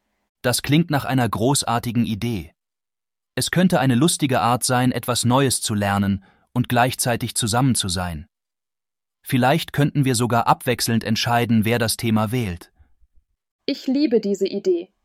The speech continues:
Speaker 2: Es könnte eine Tradition werden, auf die sich jeder freut. Und es ist eine großartige Möglichkeit,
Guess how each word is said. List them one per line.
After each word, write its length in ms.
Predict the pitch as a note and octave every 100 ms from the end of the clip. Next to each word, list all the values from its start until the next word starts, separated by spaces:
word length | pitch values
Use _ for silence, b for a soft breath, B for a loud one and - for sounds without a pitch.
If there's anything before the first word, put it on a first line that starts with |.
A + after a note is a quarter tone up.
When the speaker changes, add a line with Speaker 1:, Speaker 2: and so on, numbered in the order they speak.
| _ _ _ _ -
Speaker 2:
Es 200 | A#3 -
könnte 300 | C4+ D4 D4+
eine 200 | A#3 A#3
Tradition 720 | - A3+ G#3+ - A#3+ C4 C4
werden, 440 | B3+ B3+ B3+ C4+ _ _ -
auf 180 | A3+
die 120 | A#3 A#3+
sich 240 | A#3+ -
jeder 280 | A3+ C4+ C4
freut. 500 | - G3+ F3 - _ _ _ _ _ _ _ _
Und 140 | A#3+
es 100 | C4
ist 220 | - - -
eine 180 | A3
großartige 760 | G#3 A3 D4 E4+ B3+ B3+ B3+ A#3
Möglichkeit, 840 | G#3+ B3+ C4 C4+ - B3+ B3 C4